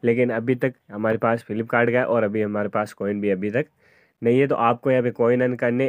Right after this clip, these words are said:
and यहाँ पे आपको इस प्रकार से विनिंग करनी है। तो I hope कि आपको वीडियो कम्प्लीटली समझ में आ चुका होगा कि किस प्रकार इस एप्लीकेशन से आपको अर्निंग करनी है। वीडियो अगर अच्छा लगा हो तो वीडियो को like, शेयर and चैनल को सब्सक्राइब करें and बेल आइकन को all पे प्रेस करें, ताकि आपको अगले वीडियो का नोटिफिकेशन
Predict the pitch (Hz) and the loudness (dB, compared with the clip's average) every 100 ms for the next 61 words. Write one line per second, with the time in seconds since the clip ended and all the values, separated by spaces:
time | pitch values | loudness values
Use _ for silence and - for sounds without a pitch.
0 | - 113 110 107 104 110 104 101 113 101 | 0 -2 0 -2 -2 -2 -2 -4 -6 -6
1 | - _ 101 98 101 101 104 92 135 180 | -10 _ -10 -4 -4 -2 -4 -2 -4 -6
2 | _ - 101 101 95 95 90 90 - - | _ -6 -2 -2 -2 -4 -6 -6 -6 0
3 | 120 123 131 131 131 123 123 123 123 117 | 2 2 0 0 0 0 -2 0 0 -2
4 | 107 120 117 113 110 113 117 110 104 110 | -2 -2 -2 -4 -4 -4 -2 -2 -4 -2
5 | 107 113 - - - - _ 123 131 139 | 0 -2 -6 -16 -20 -20 _ -6 -4 -2
6 | 131 120 120 120 117 113 110 113 - 117 | -2 2 2 0 -2 -4 -2 -2 -2 -6
7 | 120 107 104 101 101 139 - _ 98 90 | -2 -2 -2 -4 -2 -6 -8 _ -8 -6
8 | 90 87 98 117 143 143 143 143 135 131 | -8 -8 -2 2 4 4 2 0 2 2
9 | 123 123 123 123 120 117 - 117 113 117 | 2 2 2 2 2 0 0 0 2 0
10 | 113 110 110 113 - 117 117 120 131 - | -2 -2 -4 -8 -6 -2 0 -2 -6 -8
11 | _ 107 110 110 110 110 113 110 104 104 | _ -4 -2 0 0 0 -2 -2 -2 -2
12 | 107 117 117 131 131 117 104 104 98 104 | -2 -2 -4 -4 -2 -2 0 -2 0 -2
13 | 98 98 95 95 98 101 104 101 110 117 | -2 -2 -2 -2 -4 -4 -6 -6 -4 -2
14 | 151 | -2